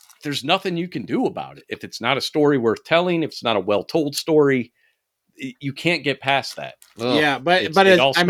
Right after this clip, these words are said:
Speaker 3: mean,
Speaker 1: there.
Speaker 3: everybody is in awe of Dave Filoni, as well as myself. And like you, I
Speaker 1: Yeah.
Speaker 3: re-, I respect the dude as, as, as much as you do. And, but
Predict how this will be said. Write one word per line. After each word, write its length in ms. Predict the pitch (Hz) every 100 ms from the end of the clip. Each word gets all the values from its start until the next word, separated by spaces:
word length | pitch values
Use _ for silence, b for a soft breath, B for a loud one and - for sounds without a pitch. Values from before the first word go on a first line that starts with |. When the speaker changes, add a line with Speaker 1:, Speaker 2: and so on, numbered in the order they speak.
| 175
Speaker 3:
mean, 100 | 165
Speaker 1:
there. 320 | 143 120 71 -
Speaker 3:
everybody 720 | - 185 208 175 165 151 139
is 160 | 127 120
in 120 | 127
awe 300 | 127 131 127
of 100 | 113
Dave 280 | 113 113 110
Filoni, 560 | 117 104 104 104 104 - _ _
as 240 | - 143 131
well 260 | 143 147
as 120 | 131 127
myself. 560 | 120 110 - 110 - _ _ -
And 180 | 120 127
like 260 | 139 139
you, 180 | 175 151
I 80 | 127
Speaker 1:
Yeah. 80 | 135
Speaker 3:
re-, 100 | 160 -
I 60 |
respect 520 | 160 165 - 131 117 -
the 80 |
dude 400 | 101 104 104 110 - _
as, 240 | 131 131 131 131 - _ -
as, 180 | 135 127 -
as 300 | 131 117 -
much 220 | 135 -
as 120 | 120
you 140 | 135 180
do. 320 | 104 104 120 b b b _
And, 380 | 147 156 156 139 - - _ _ _ _ _
but 280 | 160 185